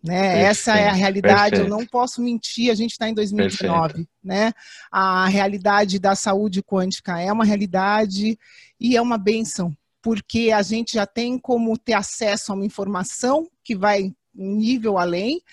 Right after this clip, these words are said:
Speaker 1: e a gente já tem como prevenir, a gente já tem como manter a saúde. Então, isso tudo é muito diferente do que a gente, do que se tornou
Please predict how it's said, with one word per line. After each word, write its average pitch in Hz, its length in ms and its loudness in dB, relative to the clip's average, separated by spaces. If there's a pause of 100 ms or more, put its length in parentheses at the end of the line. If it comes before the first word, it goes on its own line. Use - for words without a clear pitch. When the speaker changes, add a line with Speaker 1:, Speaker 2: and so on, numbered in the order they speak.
(320)
Speaker 1:
e 233 80 2
a 233 40 4
gente 254 200 -2
já 247 100 -2
tem 269 160 -6
como 254 180 -4
prevenir, 220 720 -2 (420)
a 180 80 -2
gente 214 220 -2
já 208 100 -2
tem 247 260 -4
como 240 240 0
manter 226 560 -2
a 214 80 0
saúde. 196 640 -2
Então, 233 400 0 (300)
isso 214 200 -4
tudo 247 300 0
é 226 40 4
muito 226 260 0
diferente 208 640 0
do 196 80 -2
que - 80 -2
a 190 40 2
gente, 180 640 0 (540)
do 208 100 0
que 220 140 -2
se 233 140 -2
tornou 208 880 2